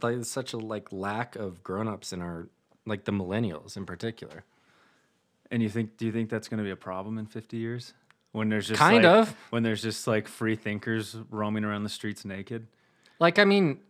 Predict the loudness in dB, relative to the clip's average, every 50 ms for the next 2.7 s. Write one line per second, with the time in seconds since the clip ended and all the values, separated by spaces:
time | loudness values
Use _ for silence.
0 | _ _ 0 0 0 0 2 2 2 2 2 0 -2 -2 -2 0 0 0 0 0
1 | -2 -2 -2 -2 -4 -4 -6 -8 _ _ _ _ _ _ _ _ _ _ -6 -4
2 | -4 -2 -2 -2 0 2 0 0 2 0 0 0 -2 -8